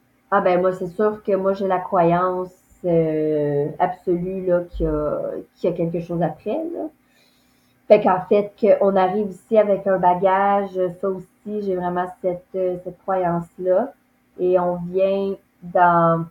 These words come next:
dans cette vie-ci pour, euh, on a, on, on a tous, euh, une mission.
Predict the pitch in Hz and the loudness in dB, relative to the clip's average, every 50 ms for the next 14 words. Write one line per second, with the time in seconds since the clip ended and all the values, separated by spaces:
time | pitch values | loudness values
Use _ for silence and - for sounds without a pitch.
0 | _ - 185 175 175 170 175 - 196 185 185 185 180 180 180 170 - _ _ _ | _ 2 6 6 6 6 4 0 -4 -4 -4 -6 -12 -14 -16 -18 -20 _ _ _
1 | - 208 214 214 220 214 _ _ _ _ _ _ _ _ - 190 185 175 170 180 | -10 -8 -6 -6 -6 -8 _ _ _ _ _ _ _ _ -4 -2 -2 -2 0 0
2 | 185 175 175 165 175 180 185 185 180 - - 190 185 180 180 - 185 180 180 180 | 2 4 4 4 4 2 0 -2 -2 -4 -4 -2 -2 -2 -2 -4 -4 -2 -2 -2
3 | 180 180 - - 220 214 214 214 _ _ - 202 185 180 175 175 - 190 185 185 | -2 -4 -4 -6 -6 -6 -6 -6 _ _ -4 -2 -2 0 -2 -2 -4 -6 -8 -8
4 | 185 185 180 - _ _ _ _ - 190 180 180 214 277 | -8 -8 -10 -12 _ _ _ _ -4 -2 -2 -2 -4 -6